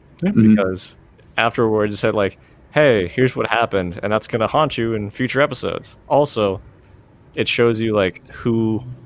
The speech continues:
Speaker 3: made which decisions.
Speaker 2: Yeah.
Speaker 3: Oh, seventy percent of players also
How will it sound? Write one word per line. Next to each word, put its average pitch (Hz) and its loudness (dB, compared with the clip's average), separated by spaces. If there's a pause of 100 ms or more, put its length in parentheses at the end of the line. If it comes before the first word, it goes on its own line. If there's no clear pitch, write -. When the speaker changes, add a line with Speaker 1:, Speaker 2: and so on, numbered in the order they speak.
(240)
Speaker 3:
made 101 2
which 101 -2
decisions. - -6 (380)
Speaker 2:
Yeah. - 2
Speaker 3:
Oh, 98 4
seventy 117 -2
percent 117 0
of 107 -8
players 104 2
also 110 -2